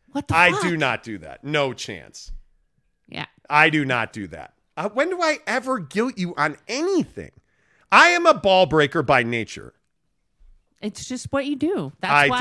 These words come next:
Speaker 2: don't.
Speaker 1: don't let it bother me anymore.
Speaker 2: Wow. Yeah, I am the, I am the one that, like, I always cheer you on about the clothes you buy, like, the, I, I, like, I'm the guy, I bought you
Speaker 1: It's
Speaker 2: two
Speaker 1: the,
Speaker 2: big
Speaker 1: it's the side comments.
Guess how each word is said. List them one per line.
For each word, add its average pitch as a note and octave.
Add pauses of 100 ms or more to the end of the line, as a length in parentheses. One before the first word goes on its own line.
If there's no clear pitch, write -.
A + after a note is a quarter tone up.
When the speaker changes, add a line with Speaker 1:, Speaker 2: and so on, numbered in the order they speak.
(120)
Speaker 2:
don't. -
Speaker 1:
don't B3+
let C4+
it B3+
bother D#4
me G#3+
anymore. C3+ (460)
Speaker 2:
Wow. - (1040)
Yeah, C#3+
I F3
am G#3+
the, F#3
I F3
am G3
the F3+
one E3
that, C#3+ (160)
like, C3+ (920)
I A3 (160)
always C#4+
cheer B3+
you A#3+
on B3
about E3+
the C#3+
clothes F3
you G#3+
buy, F#3
like, D3
the, C3+ (640)
I, D#4
I, D4 (320)
like, A#3+
I'm C#4+
the D#4+
guy, D4+
I C#4+
bought D4
you C4+
Speaker 1:
It's -
Speaker 2:
two D4+
Speaker 1:
the, -
Speaker 2:
big A#3+ (100)
Speaker 1:
it's F#3
the F4
side D#4+
comments. G#3